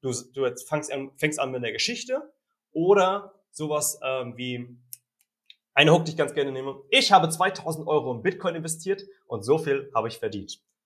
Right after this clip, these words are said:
Erzählen, erzählen, erzählen, in der allerletzten Sekunde auflösen, Video vorbei. Diese Hook oder diesen Aufbau nehme ich immer und immer wieder.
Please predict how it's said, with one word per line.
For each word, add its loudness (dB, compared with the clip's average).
Erzählen, 2
erzählen, 0
erzählen, 4
in -4
der 8
allerletzten 6
Sekunde 0
auflösen, 4
Video 0
vorbei. -2
Diese 4
Hook 2
oder 0
diesen -6
Aufbau 0
nehme -4
ich -12
immer 0
und -4
immer -4
wieder. -10